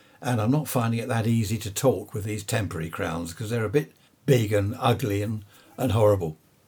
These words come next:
Just looking through Emma's email again. Ah, I see now. I didn't read it properly. Sorry, Emma.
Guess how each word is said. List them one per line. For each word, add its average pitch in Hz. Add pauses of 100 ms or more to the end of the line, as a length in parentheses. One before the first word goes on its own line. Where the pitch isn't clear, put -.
Just 139
looking 120
through 113
Emma's 107
email 110
again. 107 (440)
Ah, 131
I 117
see 135
now. 104
I 113
didn't 107
read 104
it 101
properly. 104
Sorry, 104
Emma. 98